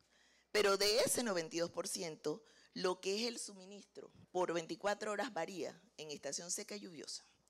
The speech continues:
Y en estación seca está en un sesenta y nueve por ciento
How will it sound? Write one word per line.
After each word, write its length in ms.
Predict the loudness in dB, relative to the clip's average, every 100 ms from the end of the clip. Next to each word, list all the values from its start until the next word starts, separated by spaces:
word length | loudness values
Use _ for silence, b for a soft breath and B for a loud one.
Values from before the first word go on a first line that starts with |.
| B B B B B B -4
Y 160 | 0
en 160 | 0 -2
estación 720 | 0 2 2 2 0 -2 -2
seca 420 | 0 0 0 -4 -10 -10 -8
está 280 | -2 -2
en 80 | -2
un 100 | -2
sesenta 340 | -4 -4 -6 -8
y 60 |
nueve 160 | -6 -6
por 160 | -4
ciento 420 | -4 -6 -10 -16